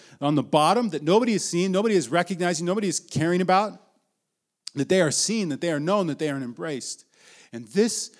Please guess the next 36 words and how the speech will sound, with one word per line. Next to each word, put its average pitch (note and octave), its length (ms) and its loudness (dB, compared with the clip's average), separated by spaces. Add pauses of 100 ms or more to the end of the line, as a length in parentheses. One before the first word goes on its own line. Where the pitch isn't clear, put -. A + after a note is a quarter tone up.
(500)
is B2 140 -10
where D3 160 -4
the C3 60 -8
cost - 680 -12
truly, C3 460 -8 (100)
truly A2 440 -10 (100)
comes G#2 340 -14
in. - 120 -20 (1700)
For - 160 -2
me, E3+ 180 6
many D3+ 220 2
of D3 100 0
you D3+ 80 0
know D3 140 0
my C#3+ 120 -2
story, C#3+ 440 -6
growing B2+ 260 -6
up C3 160 -6
in C3+ 300 -4
the C3+ 80 -8
space C3 340 -6
that C3 100 -8
I B2 60 -6
grew B2+ 200 -4
up C3+ 120 -6
in, C3 160 -6
coming B2+ 260 -10
into A#2+ 160 -6
this A#2 140 -8
place B2 240 -12
of A2+ 80 -20
deconstruction, C3 640 -12
starting B2 360 -10
to B2 60 -10
ask A#2+ 180 -12
questions. - 480 -16